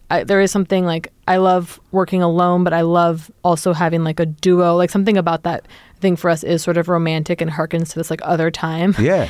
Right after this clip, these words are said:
Speaker 1: And this sort of fantasy of, like, like, universe-, like, this, this myth of, like, the universal culture or something that would be, like, universally adored or loved.
Speaker 2: Yeah.
Speaker 1: Like, that's a fantasy that we kind of play with at the beginning of the special.
Speaker 2: It used to be that way.
Speaker 1: Yeah, like, there's something, like,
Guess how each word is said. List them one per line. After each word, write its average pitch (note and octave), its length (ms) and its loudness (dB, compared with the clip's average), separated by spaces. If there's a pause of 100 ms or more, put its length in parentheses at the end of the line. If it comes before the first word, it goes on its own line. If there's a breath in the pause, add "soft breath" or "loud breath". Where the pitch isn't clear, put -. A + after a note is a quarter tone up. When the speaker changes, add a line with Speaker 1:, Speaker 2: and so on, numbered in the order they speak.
(220 loud breath)
Speaker 1:
And G3 160 4
this F3+ 120 2
sort F3+ 180 0
of E3 60 -2
fantasy E3+ 500 -2
of, E3 80 2
like, E3 180 -2 (420 soft breath)
like, E3 200 0
universe-, F3+ 480 0
like, F3+ 200 -2 (240)
this, G3+ 340 -4 (140)
this A#3 220 -2
myth A3+ 280 4
of, G#3+ 80 2
like, F3+ 160 0
the F3+ 80 -2
universal F3 560 2
culture F#3+ 540 0
or F3+ 200 2
something G3 300 2
that F3 140 0
would E3+ 200 0
be, F3 160 2
like, E3 200 -2
universally E3+ 560 0
adored E3 340 0
or E3+ 80 0
loved. D3+ 400 0
Speaker 2:
Yeah. G#2+ 280 2
Speaker 1:
Like, F#3 120 -2
that's F3+ 180 0
a F#3 60 0
fantasy D#3+ 440 -4
that D3 60 -4
we E3 80 -4
kind E3 160 -4
of D#3 100 -8
play D#3 200 -4
with E3 160 -4
at E3+ 40 -10
the D#3+ 60 -8
beginning E3 340 -4
of F#3 100 0
the G3 80 -4
special. G#3 420 -2
Speaker 2:
It D#3 40 2
used F#3 160 0
to F3 60 0
be G3 160 2
that G#2 240 0
way. E2 200 -4
Speaker 1:
Yeah, A#3 360 2
like, G#3+ 200 0
there's A3+ 160 2
something, A3+ 440 2
like, F3+ 340 0